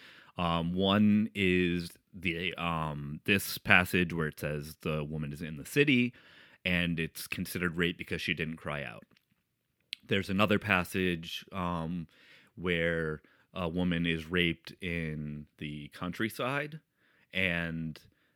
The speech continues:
um, there is not the same, um, burden of proof about crying out,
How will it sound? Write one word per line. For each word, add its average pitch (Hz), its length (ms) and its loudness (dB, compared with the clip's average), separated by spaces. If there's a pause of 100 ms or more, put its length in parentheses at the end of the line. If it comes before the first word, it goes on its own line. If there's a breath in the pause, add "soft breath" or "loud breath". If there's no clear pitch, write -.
(120)
um, 80 720 -6 (720)
there 85 540 -2
is 85 280 -10
not 95 300 -4
the 98 100 -4
same, 82 640 -4 (220)
um, 76 640 -8 (120)
burden 90 380 0
of 82 140 -8
proof 87 240 -6
about 80 220 -6
crying 78 440 -6
out, 101 380 -4